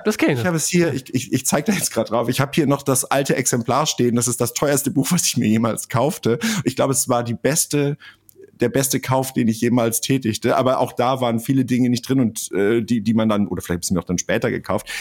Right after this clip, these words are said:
Speaker 2: Jedenfalls brauchte man, äh, Begriffe und ich weiß, der Begriff Override,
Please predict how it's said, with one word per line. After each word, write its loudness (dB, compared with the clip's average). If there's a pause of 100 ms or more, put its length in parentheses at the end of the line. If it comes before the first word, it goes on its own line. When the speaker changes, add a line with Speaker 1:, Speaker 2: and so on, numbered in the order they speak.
Speaker 2:
Jedenfalls 0 (240)
brauchte 0
man, 2 (200)
äh, -12
Begriffe 0 (220)
und 0
ich -4
weiß, 2
der 2
Begriff -2
Override, 2